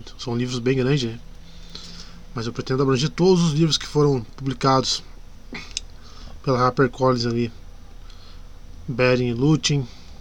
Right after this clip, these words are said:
Os Filhos de Húrin, A Queda de Gondolin também. Alguns ali nunca li. Só desses livros, o único que eu li até agora foi Os Filhos de Húrin e o Silmarillion, mas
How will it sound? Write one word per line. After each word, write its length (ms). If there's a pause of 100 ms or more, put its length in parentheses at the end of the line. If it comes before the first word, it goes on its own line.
(1160)
Os 160
Filhos 280
de 140
Húrin, 420 (1500)
A 120
Queda 320
de 100
Gondolin 480
também. 380 (920)
Alguns 380
ali 140
nunca 320
li. 260 (1040)
Só 480 (560)
desses 320
livros, 180
o 40
único 160
que 60
eu 60
li 80
até 140
agora 300
foi 180
Os 140
Filhos 240
de 100
Húrin 340 (800)
e 40
o 20
Silmarillion, 600
mas 320